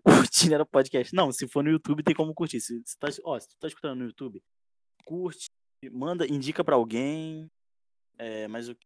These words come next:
inscreve no canal. E se você estiver escutando no, no Spotify, segue a gente. E se você tiver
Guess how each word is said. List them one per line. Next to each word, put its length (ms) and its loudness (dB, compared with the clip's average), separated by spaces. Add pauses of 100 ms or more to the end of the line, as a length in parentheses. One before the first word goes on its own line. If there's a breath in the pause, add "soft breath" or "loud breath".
(280)
inscreve 260 -6
no 80 -8
canal. 680 -4 (200)
E 140 -10
se 120 -8
você 100 -8
estiver 200 -4
escutando 300 0
no, 280 2
no 500 -6
Spotify, 760 0 (140)
segue 360 0
a 80 4
gente. 760 -6 (380)
E 100 -4
se 140 6
você 260 4
tiver 640 -2